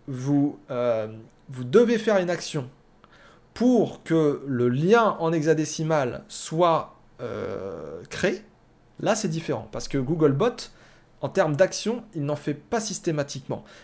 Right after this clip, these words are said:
Il y a certaines petites choses qu'il fait, il va aller ré-, fouiller dans des répertoires, il va essayer de tenter des U R L, des choses comme ça. Ça, on sait qu'il a déjà fouiné. Mais en termes de J S, là, sur le site de test que j'ai fait, et je l'ai fait aussi sur d'autres sites, globalement,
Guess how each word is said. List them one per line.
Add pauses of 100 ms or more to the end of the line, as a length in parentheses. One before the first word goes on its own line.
(140)
Il
y
a
certaines
petites
choses
qu'il
fait,
il
va
aller
ré-,
fouiller
dans
des
répertoires,
il
va
essayer
de
tenter
des
U
R
L,
des
choses
comme
ça. (360)
Ça,
on
sait
qu'il
a
déjà
fouiné. (640)
Mais
en
termes
de
J
S, (140)
là,
sur
le
site
de
test
que
j'ai
fait,
et
je
l'ai
fait
aussi
sur
d'autres
sites, (300)
globalement,